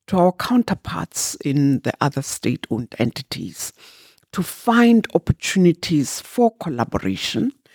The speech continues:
find opportunities for us to move the needle faster than perhaps we can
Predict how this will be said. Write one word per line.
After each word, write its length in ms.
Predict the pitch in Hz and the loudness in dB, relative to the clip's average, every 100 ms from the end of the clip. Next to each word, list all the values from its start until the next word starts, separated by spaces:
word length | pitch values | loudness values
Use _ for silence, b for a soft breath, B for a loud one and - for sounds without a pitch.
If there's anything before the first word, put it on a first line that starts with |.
| b b b | b b b
find 580 | _ - 214 214 202 - | _ 0 4 6 4 2
opportunities 960 | 170 - - - 165 151 - 151 143 - | -6 -6 -8 -2 -2 -2 -6 -6 -6 -8
for 220 | - 139 - | -6 -8 -6
us 400 | 180 - - - b b b - | -8 -6 -8 -8 b b b -4
to 100 | 202 | 2
move 460 | 170 190 226 208 | 4 6 4 2
the 100 | 185 | -2
needle 680 | 170 165 185 170 170 143 170 _ _ _ | 0 0 -6 -8 -6 -4 -6 _ _ _
faster 800 | _ _ 247 - - - - 117 | _ _ -4 -4 -6 -6 -2 -2
than 220 | 113 160 | 2 0
perhaps 460 | - 160 - - - | 0 -4 -4 -6 -4
we 100 | 170 | -4
can 560 | - - 185 147 143 | -4 0 4 4 2